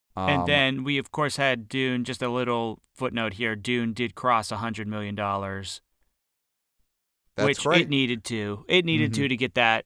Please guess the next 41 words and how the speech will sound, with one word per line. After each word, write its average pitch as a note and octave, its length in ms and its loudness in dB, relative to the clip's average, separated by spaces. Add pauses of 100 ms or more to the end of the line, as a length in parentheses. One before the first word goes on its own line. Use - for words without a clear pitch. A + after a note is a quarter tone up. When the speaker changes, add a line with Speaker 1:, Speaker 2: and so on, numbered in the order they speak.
(100)
Speaker 1:
to, B2 220 -4
to C3 160 -6
get A#2+ 180 -4
that A#2 220 -2
sequel. A#2+ 400 -4
It, C3 160 0
it C#3 160 0
went C#3+ 180 -2
back C#3+ 300 4
onto C3 180 0
some B2+ 200 -2
I B2+ 200 4
maxs A#2+ 480 0
where A2 160 -2
people A2 340 -6
really A#2 280 -4
enjoyed A2+ 320 -4
that A2 180 -2
film, A2 440 -4
and, G2 240 -6 (960)
and A#2 200 -2
so A2+ 200 2
I A2 120 2
think, - 320 -4
you C#3+ 80 -2
know, C3 400 2
it's, - 400 -6 (180)
it, - 180 -14 (360)
it, - 140 -16 (1600)
you D3 140 -2
know, C#3 160 4
it's, C#3 120 -2
that's D#3+ 300 4
one D3+ 160 2
of C3+ 80 -2
those C3+ 180 0
things D3+ 280 0
that B2+ 340 -4
D'Alessandro, B2 840 2
it A2 220 -4
wa-, - 180 -6